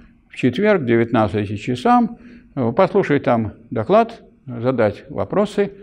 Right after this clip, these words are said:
и после этого выступить и послушать, что ответит, э, ведущий, э, тот, кто сделал доклад. Так что эта форма не, не представляет никакой записи,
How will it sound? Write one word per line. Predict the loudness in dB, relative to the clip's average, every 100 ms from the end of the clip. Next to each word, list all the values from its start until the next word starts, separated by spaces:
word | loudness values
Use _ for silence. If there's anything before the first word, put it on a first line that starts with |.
| -20 -10
и | -6
после | 0 0 2
этого | 2 6 6 4 2 2
выступить | 2 2 -4 -2 -4 -6
и | -6
послушать, | -4 -2 -2 -4
что | -2 0 2
ответит, | 2 2 2 -2 -4
э, | -4 -4 0
ведущий, | 2 4 2 -2 -2 -2 -2
э, | -2 -2 -4
тот, | -2 -4
кто | -2 -2 0 -2 -2
сделал | 2 2 0
доклад. | -2 -2 -4 -10 -20 -18 -20 0
Так | 0
что | 2 0 4
эта | 2 2
форма | 2 4 4 4
не, | 2 2
не | 2 -2
представляет | -4 -6 0 2 4 2
никакой | 0 0 0 -2
записи, | 2 2 2 -4 -4 -6